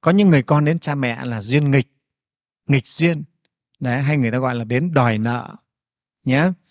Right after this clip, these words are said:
Thế thì ở đây á, cái chuyện mà một người em trai, ờ, láo, ở đây là láo thôi chứ chưa hẳn đã là hư.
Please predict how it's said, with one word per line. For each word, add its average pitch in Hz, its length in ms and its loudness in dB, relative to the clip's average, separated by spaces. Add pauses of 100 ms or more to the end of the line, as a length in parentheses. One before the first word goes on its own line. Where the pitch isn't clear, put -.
(540)
Thế 180 100 2
thì 170 120 4
ở 127 120 2
đây 180 240 4
á, 196 220 2 (100)
cái 190 140 0
chuyện 139 400 0
mà 120 520 0 (160)
một 135 360 -2
người 123 280 2
em 160 280 2
trai, 156 540 0 (580)
ờ, 107 420 -8
láo, 170 560 2 (220)
ở 131 140 -6
đây 147 200 0
là 131 160 -2
láo 127 340 0
thôi 175 160 0
chứ 190 120 -8
chưa 190 160 -2
hẳn 117 200 -2
đã 143 80 -6
là 165 120 -4
hư. 175 320 -2